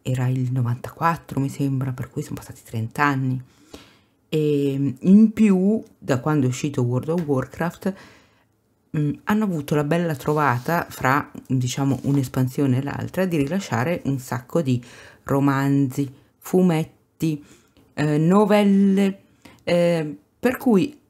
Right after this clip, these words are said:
è veramente difficile star dietro a tutto, capire tutto, chi sono i vari personaggi, cosa gli è successo. Quindi diciamo che è sempre stato abbastanza complicato per chi si appassionava a questa storia riuscire a ricostruire il tutto, perché un po' è nei giochi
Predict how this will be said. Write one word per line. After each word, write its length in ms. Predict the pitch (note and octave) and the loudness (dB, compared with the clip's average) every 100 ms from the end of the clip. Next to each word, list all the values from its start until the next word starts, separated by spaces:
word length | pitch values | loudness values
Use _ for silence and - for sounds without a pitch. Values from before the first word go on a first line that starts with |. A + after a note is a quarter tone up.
| - | -8
è 200 | D3+ G#3 | -2 -2
veramente 520 | B3+ C#3 B2+ F3+ G3 | 0 0 2 0 -2
difficile 640 | D#3+ A#2+ - C3 - B3+ | -4 -6 -6 -6 -4 -6
star 260 | B2+ - B2 | -6 -4 -4
dietro 640 | B2 C3+ C3 - C3+ B2+ | -2 -4 -4 -2 0 0
a 140 | - C3 | -2 -6
tutto, 440 | C3 C3 C3 C#3+ | -4 -6 -2 -4
capire 440 | C#3 B2+ C3 C3 B2 | -2 -2 -2 -2 -4
tutto, 420 | - C#3+ - C#3 | -4 -6 -6 -6
chi 120 | C3 | -6
sono 200 | B2+ C#3 | -2 -2
i 40 | |
vari 200 | C3 C3 | 0 -2
personaggi, 720 | B2+ B2+ - C3 B2+ D3 C#3+ C#3+ | -4 -8 -4 -2 0 -2 -4 -6
cosa 200 | C3+ C#3 | -4 -4
gli 100 | B2+ | -4
è 40 | |
successo. 840 | B2+ B2+ - - C3+ D3 - D3 D3 - - - - - _ _ _ _ - | -8 -10 -8 -2 -2 -2 -4 -6 -6 -20 -20 -20 -20 -20 _ _ _ _ 0
Quindi 320 | D4 C#4 A3 | 6 8 8
diciamo 300 | G#3 A3+ A3 | 4 4 2
che 60 | A3 | 2
è 20 | |
sempre 200 | A3 F3 | 0 0
stato 220 | A3 G#3+ | -2 2
abbastanza 800 | F#3+ D3 E3+ - F3 F3 - - | 2 2 -4 0 0 0 -4 -4
complicato 920 | - F3+ D3 D#3+ D#3+ - D3 B2+ C#3 | 2 2 2 -2 -4 -4 -4 -4 -8
per 180 | B2+ B2+ | -10 -10
chi 100 | - | -10
si 140 | - | -10
appassionava 580 | B2+ - - C3+ C#3 C3+ | -12 -14 -10 -4 -4 -4
a 20 | |
questa 280 | B2+ B2+ - | -6 -8 -12
storia 440 | - - B2 C3 C3+ | -8 -4 -2 -2 -4
riuscire 480 | A#2+ - B2+ B2+ | -6 -4 -2 -2
a 80 | - | -2
ricostruire 640 | B2+ B2+ B2+ B2 B2+ B2 | -4 -6 -10 -6 -4 -4
il 140 | C3+ C3 | -4 -6
tutto, 360 | - B2+ - | -10 -10 -10
perché 380 | B2+ - - - - | -8 -8 -8 -8 -4
un 180 | A#2 | -4
po' 320 | A#2+ A#2 C3 D#3+ | -2 0 0 2
è 80 | |
nei 200 | F3 F3 D#3 | 2 0 -2
giochi 800 | E3 C#3+ B2+ - D3+ D3+ D3 | -2 -4 -4 -6 -4 -2 -4